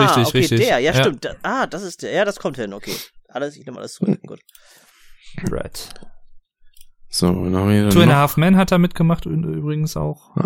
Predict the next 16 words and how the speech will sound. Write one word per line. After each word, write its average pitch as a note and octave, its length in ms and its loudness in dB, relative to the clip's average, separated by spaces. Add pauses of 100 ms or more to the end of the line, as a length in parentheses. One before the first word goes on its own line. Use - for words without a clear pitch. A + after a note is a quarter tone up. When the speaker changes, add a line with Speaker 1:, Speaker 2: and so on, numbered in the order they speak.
Speaker 1:
Äh, A3+ 40 2 (920)
Speaker 3:
Ja, C#3+ 80 4
Speaker 1:
Alice B2+ 40 6
Speaker 3:
stimmt, D3+ 180 6
Speaker 1:
im C3 40 6
Speaker 3:
das D3+ 120 4
kann F#3 80 2
Speaker 1:
Wunderland. F#3 260 4
Speaker 3:
auch - 20 0
sein. F2 380 0 (1040)
Interessanterweise D3 720 6
hat C#3+ 140 6
er C#3+ 100 6
ja C3+ 160 6
auch, B2+ 500 4
ähm, A2+ 460 2